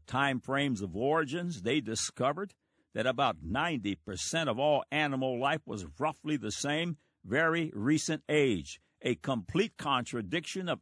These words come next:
evolutionary expectations. Mark Stokel,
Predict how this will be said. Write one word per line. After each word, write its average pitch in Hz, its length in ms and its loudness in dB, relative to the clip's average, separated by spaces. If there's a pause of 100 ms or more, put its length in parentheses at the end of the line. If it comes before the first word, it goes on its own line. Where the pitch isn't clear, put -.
evolutionary 165 680 2
expectations. - 1000 -4 (920)
Mark 113 300 2
Stokel, 131 600 0